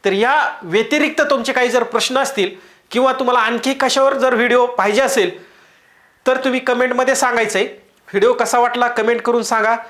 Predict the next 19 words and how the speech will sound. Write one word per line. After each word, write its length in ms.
तुमचे 220
काही 140
इतर 180
प्रश्न 340
असतील 340
तर 160
ते 80
प्रश्नसुद्धा 600
कमेंट 320
बॉक्समध्ये 440
विचारा. 460
तुमच्या 220
सर्व 320
प्रश्नांची 460
उत्तरं 420
देणं 220
माझं 220
काम 320
आहे. 100